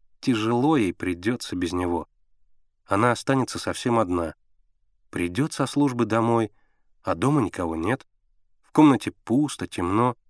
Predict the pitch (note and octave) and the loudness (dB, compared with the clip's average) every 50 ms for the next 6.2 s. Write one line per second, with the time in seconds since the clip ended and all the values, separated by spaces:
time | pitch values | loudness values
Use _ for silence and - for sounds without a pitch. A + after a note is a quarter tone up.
0 | _ _ _ _ _ _ _ _ _ _ _ _ _ - F#2+ A#2+ D#3+ D#3+ - - | _ _ _ _ _ _ _ _ _ _ _ _ _ -6 0 0 0 0 0 -4
1 | - G2 G2+ A#2 C3+ C#3 B2 - - G#2 F#2+ F#2+ G#2 G#2+ G#2+ G#2 - F#2+ - - | -8 -8 -4 0 0 0 0 0 0 -2 0 2 0 0 0 0 -2 -2 -6 -6
2 | - - F#2+ F2+ G2 C3 D#3+ D3+ - - _ _ _ _ _ _ _ _ _ _ | -8 -8 -8 -4 -2 -2 -2 -2 -4 -14 _ _ _ _ _ _ _ _ _ _
3 | _ G2 F#2+ G2+ A#2+ C3 C3 B2+ - - B2+ B2 A#2 G#2 F2+ D2+ - - - - | _ -8 -2 0 2 2 2 0 0 0 0 2 2 0 0 -2 -6 -8 -10 -12
4 | - _ _ _ _ _ _ _ _ _ _ _ _ _ _ _ _ _ _ - | -16 _ _ _ _ _ _ _ _ _ _ _ _ _ _ _ _ _ _ -10
5 | - - G2 G2 G#2 G2 F2+ - - - E2+ E2 E2+ F2 - - - F#2 - - | -6 -4 -2 0 0 0 -2 -4 -6 -6 -6 -6 -6 -6 -8 -8 -10 -10 -10 -10
6 | - - - - | -14 -16 -16 -18